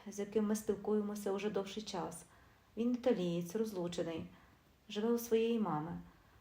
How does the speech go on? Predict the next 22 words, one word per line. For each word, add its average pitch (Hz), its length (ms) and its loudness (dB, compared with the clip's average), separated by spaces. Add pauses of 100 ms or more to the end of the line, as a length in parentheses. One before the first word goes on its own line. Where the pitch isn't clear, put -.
(140)
бо 202 100 2
при 202 160 2
розлученні 220 720 2
все - 240 -2
їхнє 220 300 -2
майно 185 340 2
забрала 185 380 -2
дружина. 165 540 -2 (560)
Ну, 233 400 0
або 214 160 0
майже 196 340 2
все. - 380 -2 (760)
Закони 214 460 0
у 160 80 0
них 170 160 -2
тут 170 220 -6
такі. 175 340 -2 (840)
А 202 100 -2
я 226 140 -2
працюю 226 500 0
у 220 60 0
них, 175 200 2